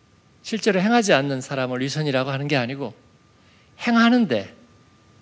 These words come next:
행하는데 마음의 중심에는 하나님이 없는 사람, 또 하나님을 진짜로 사랑하지는 않는 사람,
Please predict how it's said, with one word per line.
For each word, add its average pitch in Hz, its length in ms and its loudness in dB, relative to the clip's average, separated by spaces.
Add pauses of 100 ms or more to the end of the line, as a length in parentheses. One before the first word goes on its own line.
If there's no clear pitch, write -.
(600)
행하는데 190 760 0 (380)
마음의 131 840 2
중심에는 147 680 -4 (140)
하나님이 190 540 -2
없는 131 280 -4
사람, 113 380 -10 (1600)
또 156 340 4
하나님을 196 480 2
진짜로 165 520 0
사랑하지는 170 760 -4 (460)
않는 127 320 0
사람, 110 340 -8